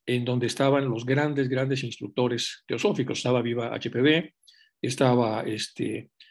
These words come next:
Annie Besant, estaban Olcott, et-, eh, estamos hablando de una época irrepetible en donde estaban, eh, estaban todos estos personajes más otros que no son tan famosos, pero que vienen relatados aquí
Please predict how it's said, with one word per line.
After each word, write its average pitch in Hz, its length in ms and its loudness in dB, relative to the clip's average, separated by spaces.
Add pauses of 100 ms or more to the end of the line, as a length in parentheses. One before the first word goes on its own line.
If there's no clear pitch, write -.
(120)
Annie 120 260 0
Besant, 143 540 4
estaban 113 600 -4 (360)
Olcott, 147 560 6
et-, 123 200 0
eh, 120 460 -2
estamos 139 380 2
hablando 151 320 4
de 147 80 2
una 147 160 0
época 147 500 0 (400)
irrepetible 131 960 -4 (380)
en 127 180 -2
donde 127 220 0
estaban, 147 580 0
eh, 120 440 -2
estaban 139 480 0
todos 165 260 4
estos 151 180 -4
personajes 143 500 0
más 131 180 -2
otros 147 240 -2
que 123 120 -6
no 147 140 0
son 151 280 -4
tan 127 140 -4
famosos, 120 580 -8 (420)
pero 139 200 6
que 139 160 6
vienen 180 320 4
relatados 147 520 2
aquí 175 340 -2